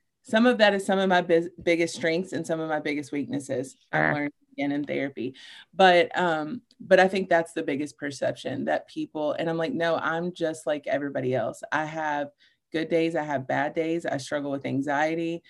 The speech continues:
Speaker 1: Um, I go to therapy." So yes, I can, you know, put on a face and go work a room and be great. But, like, at the end of the day, I'm like everybody else. I go home and cry to my best friends when it's a crappy day. And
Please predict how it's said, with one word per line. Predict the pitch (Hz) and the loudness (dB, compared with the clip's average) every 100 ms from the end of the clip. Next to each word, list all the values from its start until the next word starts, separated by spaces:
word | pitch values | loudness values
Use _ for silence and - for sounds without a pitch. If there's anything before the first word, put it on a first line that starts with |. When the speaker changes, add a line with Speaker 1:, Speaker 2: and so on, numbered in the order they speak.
| _ _ _ | _ _ _
Speaker 1:
Um, | 143 139 | -4 0
I | 131 | 0
go | 139 | 0
to | 131 | -2
therapy." | 131 156 165 170 165 160 160 160 - _ _ _ | -2 0 2 2 0 -4 -2 -6 -10 _ _ _
So | - 170 | 2 4
yes, | 160 156 160 160 160 - | 4 4 4 4 2 0
I | 151 165 | 0 0
can, | 180 160 - _ | -2 -6 -8 _
you | 170 | -2
know, | 170 156 | 0 0
put | - 170 | 0 0
on | 170 170 | 2 0
a | |
face | 165 156 156 160 - | -2 -4 -4 -4 -8
and | - 147 151 147 - _ 147 | -6 -4 -4 -6 -12 _ -6
go | 160 165 | 2 2
work | 160 156 160 | 2 0 -2
a | 165 | -4
room | 143 151 165 165 | -2 -2 -2 -2
and | 143 147 | -4 -2
be | 151 | -4
great. | 143 147 160 - | -2 -2 -2 -2
But, | 156 | -2
like, | - - | -2 -2
at | - | -4
the | - | -2
end | 156 165 | -2 -2
of | |
the | 165 | -2
day, | 151 156 | -2 -2
I'm | 156 | -2
like | 147 143 | -4 -4
everybody | 151 147 147 | -4 -4 -2
else. | 147 143 | -2 -4
I | - | -6
go | 147 151 | -2 -2
home | 147 151 156 | -2 -4 -4
and | 147 139 139 | -4 -2 -4
cry | - 151 147 | -4 -2 -2
to | |
my | 156 156 | -2 -4
best | 151 151 - | -2 -4 -6
friends | 147 151 165 | -4 -4 -6
when | 160 | -8
it's | 151 143 | -6 -4
a | 131 104 - | -4 -4 -10
crappy | - 156 147 156 147 | -4 -2 -2 -6 -6
day. | 147 151 170 | -4 -2 -2
And | 170 123 127 | -2 -2 -4